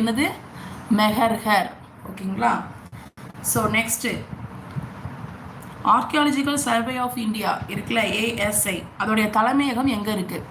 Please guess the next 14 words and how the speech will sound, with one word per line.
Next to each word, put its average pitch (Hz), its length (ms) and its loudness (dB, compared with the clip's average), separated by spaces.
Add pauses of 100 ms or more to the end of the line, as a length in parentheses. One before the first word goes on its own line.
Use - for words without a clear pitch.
(760)
Archaeological 247 720 2 (120)
Survey 220 300 0 (100)
of 214 120 -2 (100)
India, 185 300 2 (300)
அதாவது 202 280 0 (200)
ஏ 240 200 2 (140)
எஸ் 214 160 4 (240)
ஐ, 180 60 0 (400)
ஐ, 196 60 0 (240)
இதோடைய 202 280 0 (140)
தலைமையகம் 240 580 0
எங்க 196 220 -2
இருக்கு? 170 200 -4 (2250)
சென்னையா, 214 460 4